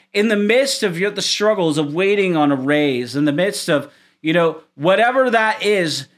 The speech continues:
hearing that diagnosis, those, those troubling words from somebody that,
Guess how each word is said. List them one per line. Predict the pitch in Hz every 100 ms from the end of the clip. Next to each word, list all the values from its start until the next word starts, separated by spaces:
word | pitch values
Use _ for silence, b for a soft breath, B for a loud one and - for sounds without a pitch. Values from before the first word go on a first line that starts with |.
| _ -
hearing | - - 247 240 220
that | 196 165
diagnosis, | 180 185 180 165 175 165 160 131 113 -
those, | 151 151 147 B _
those | 160 156
troubling | - 226 233 226 190
words | 165 190 175 143
from | - 170 151
somebody | 147 190 190 165
that, | 151 147